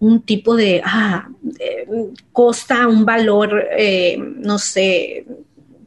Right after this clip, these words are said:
porque muchos dicen que tal vez, eh, ponerle valor a las cosas, de que, de que, "Ay, es que eres apegado a las cosas", es como que, "Ay, pues es algo como que espiritual, toma un punto espiritual la cosa", pero no, no tiene nada que ver, es de que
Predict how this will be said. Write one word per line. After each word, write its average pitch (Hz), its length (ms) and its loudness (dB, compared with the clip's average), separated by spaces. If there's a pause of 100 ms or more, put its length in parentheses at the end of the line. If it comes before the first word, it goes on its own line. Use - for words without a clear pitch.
porque 190 200 -6
muchos 202 400 0 (500)
dicen 220 360 0
que 208 80 -4
tal 202 160 -2
vez, 202 160 -4 (180)
eh, 123 280 -4 (380)
ponerle 220 460 2
valor 196 380 2
a 214 40 0
las 202 240 -2
cosas, 190 440 0 (260)
de 208 200 0
que, 180 460 0 (300)
de 220 140 0
que, 226 120 0
"Ay, 247 220 4
es 247 140 2
que 254 100 0
eres 254 220 0
apegado 220 580 0
a 214 80 0
las 190 220 -2
cosas", 202 360 -2
es 185 120 -8
como 220 240 2
que, 180 220 -2 (320)
"Ay, 214 380 0
pues 202 140 -2
es 202 140 -4
algo 214 180 2
como 214 220 0
que 202 80 -2
espiritual, 190 680 -2
toma 214 220 0
un 226 180 4
punto 220 300 2
espiritual 208 580 0
la 202 100 0
cosa", 202 220 -2
pero 202 140 2
no, 233 140 4
no 262 140 4
tiene 269 200 4
nada 262 200 4
que 254 100 -4
ver, 220 120 0
es 233 80 0
de 285 160 0
que 285 180 0